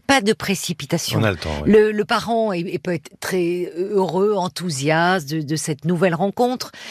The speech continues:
Speaker 1: mais de là à, à très vite associer l'enfant, il y a un risque parce que l'enfant ou l'adolescent a encore en tête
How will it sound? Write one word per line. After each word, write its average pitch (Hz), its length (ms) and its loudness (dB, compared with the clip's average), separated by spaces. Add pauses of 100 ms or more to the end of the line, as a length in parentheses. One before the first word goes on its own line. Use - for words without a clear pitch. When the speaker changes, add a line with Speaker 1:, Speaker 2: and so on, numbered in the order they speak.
(180)
Speaker 1:
mais 220 320 4
de 190 220 0
là 226 420 2
à, 165 400 -2
à 160 60 -4
très - 240 -2
vite 202 280 -2
associer 175 500 0
l'enfant, 214 600 0 (360)
il 190 160 0
y 202 80 4
a 196 120 4
un 208 40 0
risque 233 400 -4
parce 160 180 -2
que - 120 0
l'enfant 190 600 0
ou 269 140 -2
l'adolescent 240 760 0
a - 80 0
encore 190 480 0
en 185 140 -2
tête - 480 0